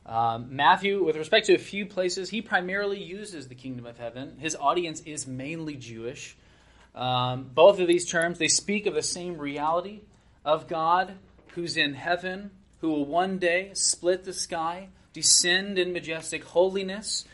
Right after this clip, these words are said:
and reign as supreme sovereign at the consummation of the ages. Uh, the kingdom of God, the kingdom of heaven. The gospel of the kingdom is, if you could summarize it, if I could summarize it, I would say the gospel of the kingdom of God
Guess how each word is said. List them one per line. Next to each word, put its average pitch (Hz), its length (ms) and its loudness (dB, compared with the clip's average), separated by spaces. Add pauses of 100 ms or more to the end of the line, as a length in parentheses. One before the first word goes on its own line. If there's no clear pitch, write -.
(240)
and 160 280 2
reign 185 300 4
as 156 160 0
supreme 185 500 -4
sovereign 175 480 -4
at 123 140 -8
the 127 60 -12
consummation 147 800 -10
of 127 120 -12
the 120 160 -16
ages. 120 680 -18 (580)
Uh, 117 200 -2
the 127 120 -14
kingdom 165 520 -6
of 123 160 -6
God, 139 340 -6
the 123 80 -10
kingdom 143 500 -10
of 113 160 -12
heaven. 175 440 -6 (960)
The 151 100 4
gospel 196 560 8
of 175 300 6
the 160 80 -2
kingdom 135 800 -6
is, 147 460 -2
if 143 200 -12
you 202 80 -4
could 175 160 4
summarize 175 760 6
it, 160 160 -2
if - 100 -4
I 214 120 12
could 185 160 -2
summarize 147 480 -2
it, 143 60 0
I 165 140 12
would 180 160 4
say 151 200 0
the 139 100 -2
gospel 180 340 8
of 160 40 -10
the 156 60 -8
kingdom 175 300 -8
of 139 120 -4
God 156 320 0